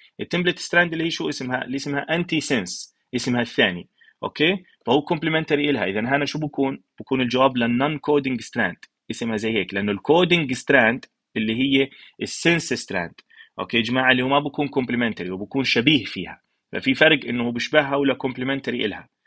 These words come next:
اوكي، الدي ان اي template strand منين تاخذها؟ From three prime to five prime، هاي ميزاتها. اوكي،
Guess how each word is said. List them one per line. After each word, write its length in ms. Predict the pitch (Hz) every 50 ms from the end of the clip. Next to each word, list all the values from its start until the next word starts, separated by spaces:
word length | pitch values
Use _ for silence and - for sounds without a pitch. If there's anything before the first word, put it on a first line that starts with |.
| _ _ _ _ _ _ _ -
اوكي، 300 | - - - 131 143 170 185 _ _ _ _ - - _ -
الدي 300 | 104 104 101 143 165 175
ان 80 | 180 185
اي 100 | 180 175
template 380 | - 185 175 156 160 147 - - -
strand 300 | 160 160 160 151 139 135
منين 220 | 147 156 170 175
تاخذها؟ 560 | - 156 143 - 147 131 117 120 127 - - -
From 240 | - 123 123 127 123
three 340 | - - 143 135 156 175 160
prime 460 | 135 139 147 147 156 165 185 190 - - _ _ _ _ _ _ -
to 60 | 131
five 280 | - - 147 160 156 -
prime، 440 | 139 127 123 123 113 101 92 - - _ - _ _ _ _ _ _ _ _ _ _ _ -
هاي 140 | 123 139 139
ميزاتها. 640 | 139 135 131 120 110 110 110 92 90 - - - _ _ _ _ _ _ _ _ _ _ _ _ _ _ _ 104
اوكي، 440 | 98 - - 127 139 160 175 -